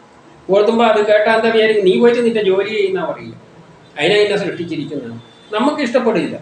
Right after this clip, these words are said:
നമ്മളൊരാൾ ഒരു ഫാക്ടറിയിൽ നമ്മൾ കയറി കഴിഞ്ഞാൽ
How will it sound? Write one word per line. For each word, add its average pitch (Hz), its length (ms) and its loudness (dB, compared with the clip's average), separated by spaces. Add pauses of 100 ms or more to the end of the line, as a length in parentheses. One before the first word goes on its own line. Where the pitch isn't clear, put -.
(500)
നമ്മളൊരാൾ 233 600 2
ഒരു 220 200 0
ഫാക്ടറിയിൽ 220 580 -2
നമ്മൾ 208 200 -4
കയറി 202 280 -6
കഴിഞ്ഞാൽ 180 580 -4